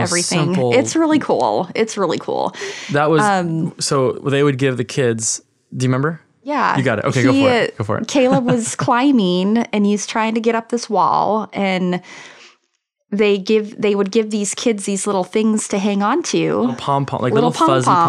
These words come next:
Speaker 2: pom-poms.
Speaker 1: well, they would hide them in the rock holds.
Speaker 2: Oh,
Speaker 1: So,
Speaker 2: yeah.
Speaker 1: so the kids would be motivated to, like, climb. "Oh, I see a little fuzzy pom-pom," you know,
Speaker 2: And
Speaker 1: 'cause,
Speaker 2: grab
Speaker 1: you know,
Speaker 2: it.
Speaker 1: the kids are scared or whatever, and, but
Speaker 2: Yeah.
Speaker 1: it gets them encouraged to climb up and go for it.
Speaker 2: Yeah.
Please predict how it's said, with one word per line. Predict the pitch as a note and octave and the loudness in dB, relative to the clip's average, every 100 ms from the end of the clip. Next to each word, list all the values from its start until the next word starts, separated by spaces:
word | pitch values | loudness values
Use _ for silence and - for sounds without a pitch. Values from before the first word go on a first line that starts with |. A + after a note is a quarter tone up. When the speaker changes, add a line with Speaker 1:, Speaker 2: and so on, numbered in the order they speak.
| B2 | 0
Speaker 2:
pom-poms. | F#3 - | -2 -2
Speaker 1:
well, | D#3 | -2
they | D#3 D#3 | 0 0
would | C#3+ | 0
hide | C3+ F3 D#3+ | 0 0 2
them | C#3 | 2
in | |
the | B2 | 2
rock | A#2+ C#3+ - | 2 0 -2
holds. | G#2 D#2+ C3 | -4 -4 -4
Speaker 2:
Oh, | F#3+ A3 A#3 | -2 0 2
Speaker 1:
So, | |
Speaker 2:
yeah. | A3 G3 F#3+ | 2 2 2
Speaker 1:
so | G3 | 2
the | C#3 | 0
kids | C3+ C#3+ | 0 0
would | B2+ | 0
be | A#2+ | 2
motivated | B2+ D#3+ C#3+ A#2 A2 | 2 2 2 0 0
to, | C3 | -2
like, | - | -2
climb. | C3+ C3 | -2 -2
"Oh, | D#3+ F#3 | 0 0
I | |
see | F3+ G#3 | 0 0
a | G3+ | 0
little | D#3 F#3 | 0 0
fuzzy | F#3+ F3 F3 | 0 0 0
pom-pom," | F3 F3 E3+ | 0 0 0
you | C#3 | -2
know, | - - | -4 -6
Speaker 2:
And | G3 | 0
Speaker 1:
'cause, | F#3+ | 2
Speaker 2:
grab | G3+ G#3 | 4 2
Speaker 1:
you | |
know, | D3+ | 2
Speaker 2:
it. | D3 | 0
Speaker 1:
the | |
kids | E3 D3 | 0 0
are | |
scared | C#3+ A#2+ A2+ | -2 0 0
or | A2+ | 2
whatever, | G#2+ G#2+ D3+ | 2 0 0
and, | C3 | 0
but | C3 | 0
Speaker 2:
Yeah. | F3+ - | -2 -4
Speaker 1:
it | D3+ | -2
gets | C#3 D#3 | 0 0
them | D3 C3 | 0 0
encouraged | C3 C#3 C3 - | 0 0 0 -2
to | B2+ | -6
climb | - B2+ D3 | -4 -2 0
up | G#3+ | 0
and | C3+ C#3 | 0 0
go | |
for | G#3 G#2 - | 0 -2 -2
it. | - | -2
Speaker 2:
Yeah. | G#3+ | -4